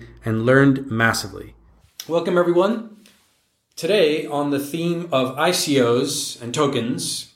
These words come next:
and also building trust networks, we bring in Justas Pikelis,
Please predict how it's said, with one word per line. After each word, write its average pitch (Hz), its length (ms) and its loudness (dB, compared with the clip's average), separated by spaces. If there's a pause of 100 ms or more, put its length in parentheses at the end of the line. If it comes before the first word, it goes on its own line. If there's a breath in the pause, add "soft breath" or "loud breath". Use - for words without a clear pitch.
(160)
and 127 240 -2
also 208 400 2
building 180 400 0
trust 185 300 -2
networks, - 680 -8 (600)
we 175 360 -2
bring 160 280 2
in 123 480 0 (100)
Justas 185 400 0
Pikelis, 131 680 0